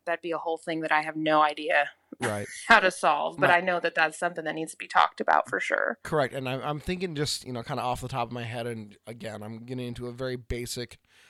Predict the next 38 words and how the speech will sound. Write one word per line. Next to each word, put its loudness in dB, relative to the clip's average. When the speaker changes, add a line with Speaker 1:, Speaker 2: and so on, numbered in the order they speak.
Speaker 2:
amount -4
of, -8
you -6
know, -6
engineering -6
that -6
I've -8
done -4
in, -10
in -10
the -8
broadcast -10
field. -12
Um, -6
if -10
you're, -2
you -6
know, -2
watching -2
Hulu -4
or -8
Netflix -8
through, -10
say, -8
like, -12
your -12
cable -10
provider, -8
'cause, -10
you 0
know, 0
all, 4
all 2
the -4
cable -4
providers -2
now -2
have -6